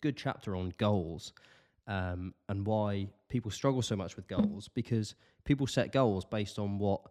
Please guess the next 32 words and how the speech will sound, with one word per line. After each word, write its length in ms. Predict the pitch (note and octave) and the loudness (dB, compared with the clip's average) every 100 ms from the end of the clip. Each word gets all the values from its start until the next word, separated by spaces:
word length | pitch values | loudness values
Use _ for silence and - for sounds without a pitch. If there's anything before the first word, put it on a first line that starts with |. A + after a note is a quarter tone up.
| _ _ _ _ _ | _ _ _ _ _
other 180 | A#2+ A#2 | 4 4
people 320 | A2 G2+ G2+ | 2 -2 -2
in 80 | G2 | 0
their 140 | F#2+ F#2+ | 0 -2
circles 640 | - A#2 A2 D#2+ D2+ - _ - | 0 -2 -2 -6 -8 -12 _ -6
want 220 | F#2 F2+ | -6 -6
to 100 | F2+ | -10
achieve, 400 | E2 D#2+ D#2+ G#2+ - | -12 -12 -10 -12 -10
and 100 | G#2 | -6
it 100 | G#2+ - | -6 -4
feels 340 | A#2+ A2 G2+ | 0 0 0
like 140 | G2+ A2+ | -2 -4
a 60 | |
collective 500 | - - A2+ - G#2 | -2 -2 -2 -2 -6
thing 180 | - G#2 | -4 -2
they 100 | F#2+ | -2
should 180 | - G#2 | -2 2
do. 240 | A#2+ G2 | 4 4
And 200 | F2+ F#2 - _ _ - | 2 0 -4 _ _ -4
a 80 | G#2+ | 0
lot 300 | A#2+ C3+ - | 2 2 -2
of 80 | F2+ | -6
the 80 | |
time, 360 | F#2 F2+ E2 G2 | -6 -6 -4 -4
it 40 | A2+ | -2
doesn't 160 | B2 | -2
actually 340 | A2+ G#2 - A2 | 0 -2 -2 2
resonate 400 | G#2+ G2 G2+ F2 | 2 2 0 -4
with 120 | G2 | -6
who 160 | G#2+ F#2 | -6 -6
they 140 | F#2+ | -4
are, 240 | G#2 A#1+ | -6 -8